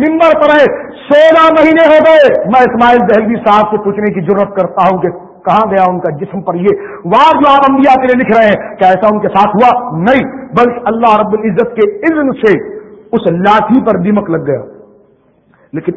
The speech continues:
آپ کے جسم کی طرف کوئی چیز منسوب نہ ہوئی۔ جنات قریب آتے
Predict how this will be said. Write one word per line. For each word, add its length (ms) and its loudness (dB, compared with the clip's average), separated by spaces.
آپ 240 2
کے 120 0
جسم 380 -6
کی 60 -4
طرف 260 -2
کوئی 160 0
چیز 260 -6
منسوب 260 -6
نہ 160 0
ہوئی۔ 120 -6
جنات 420 -2
قریب 240 -2
آتے 260 2